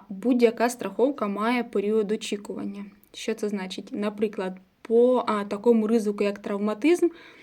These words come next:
цей період очікування становить три дні.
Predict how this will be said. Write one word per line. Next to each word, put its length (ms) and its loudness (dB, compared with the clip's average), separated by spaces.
цей 200 6
період 360 4
очікування 540 0
становить 540 -2
три 160 0
дні. 320 -4